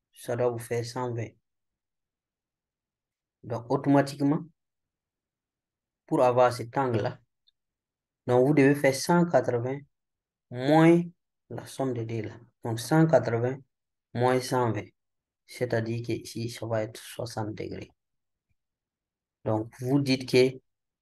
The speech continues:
B A C égale à soixante degrés. Maintenant, comme B A C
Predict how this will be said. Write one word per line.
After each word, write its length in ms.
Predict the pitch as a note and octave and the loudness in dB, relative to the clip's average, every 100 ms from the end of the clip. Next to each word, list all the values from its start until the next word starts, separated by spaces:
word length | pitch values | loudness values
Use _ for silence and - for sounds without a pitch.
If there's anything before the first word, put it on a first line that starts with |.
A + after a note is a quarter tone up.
| - | -4
B 460 | A#2 A#2+ B2 B2+ - _ _ | 2 6 6 4 -4 _ _
A 360 | A2 G#2+ G#2+ - _ _ _ | 4 6 4 -4 _ _ _
C 480 | - - A#2 A2 A2+ - - _ _ _ _ _ | -18 -8 -6 -6 -8 -20 -20 _ _ _ _ _
égale 280 | B2 A2+ A2+ | 0 4 4
à 80 | G#2+ | 2
soixante 380 | - - A2+ G2+ | -2 -10 -8 -8
degrés. 380 | - - - _ _ _ _ _ _ _ | -8 -10 -14 _ _ _ _ _ _ _
Maintenant, 420 | A2 B2 C3+ A#2 - | -2 4 4 2 2
comme 360 | F3+ F3 A#2+ A#2+ _ _ _ _ _ | 6 6 4 -4 _ _ _ _ _
B 520 | A#2+ A#2+ C#3+ D#3 B2+ - _ _ _ _ _ _ _ _ _ _ - | -8 2 6 6 4 -8 _ _ _ _ _ _ _ _ _ _ 4
A 380 | C#3 C3 - - _ _ | 6 6 4 -6 _ _
C 500 | - - B2+ A#2 | -16 -6 -4 -6